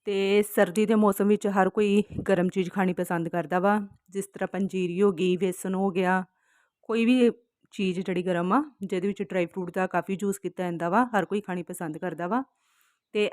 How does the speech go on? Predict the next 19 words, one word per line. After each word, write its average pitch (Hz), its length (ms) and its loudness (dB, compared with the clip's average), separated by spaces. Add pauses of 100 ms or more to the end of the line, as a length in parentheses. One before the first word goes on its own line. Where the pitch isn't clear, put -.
(160)
ਅੱਜ 190 140 -6
ਮੈਂ 220 160 2
ਤੁਹਾਡੇ 220 260 -2
ਨਾਲ 190 180 -4
ਸ਼ੇਅਰ 202 260 -2
ਕਰਨ 214 220 0
ਲੱਗੀ 175 260 -4
ਹਾਂ 185 200 0
ਅਲਸੀ 180 340 -2
ਦੀਆਂ 196 240 -4
ਪਿੰਨੀਆਂ। 175 440 -2 (1300)
ਬਹੁਤ 208 260 2
ਹੀ 240 80 2
ਸਿੰਪਲ 202 340 0
ਜਿਹੇ 202 120 0
ਤਰੀਕੇ 196 340 -4
ਨਾਲ 202 120 0
ਬਣਾਵਾਂਗੇ। 214 600 2 (1040)
ਤੇ 202 280 0